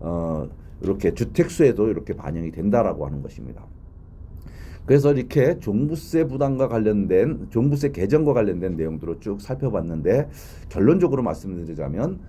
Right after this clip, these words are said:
내년부터는 다주택자라도 종부세 부담이 거의 없다. 즉 이번 종부세 개정안의 핵심은 다주택자의 세금을 아주 획기적으로 줄여줬다라는 얘기고요.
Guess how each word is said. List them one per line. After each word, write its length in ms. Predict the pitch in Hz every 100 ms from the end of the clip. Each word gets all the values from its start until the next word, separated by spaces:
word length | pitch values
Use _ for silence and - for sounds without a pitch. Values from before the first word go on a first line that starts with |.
| -
내년부터는 1000 | 71 71 104 156 135 - 98 101 160 196 - -
다주택자라도 960 | - 104 117 190 - 151 127 101 131 160
종부세 540 | - 92 101 101 104
부담이 380 | 92 78 80 139
거의 200 | 139 110
없다. 360 | 117 - 95 - - - -
즉 320 | - 151 117 - - -
이번 400 | 98 120 175 151
종부세 500 | 113 131 139 139 123
개정안의 680 | 107 98 107 101 87 98 127
핵심은 640 | 190 196 214 135 147 117 - - -
다주택자의 800 | - 92 135 160 185 175 160 160 160
세금을 640 | 156 139 127 143 202 208 - - -
아주 380 | - 92 147 185
획기적으로 960 | - 233 233 - 214 185 165 135 175
줄여줬다라는 1120 | - 117 127 123 - 120 127 - - 92 104
얘기고요. 540 | 87 78 80 104 185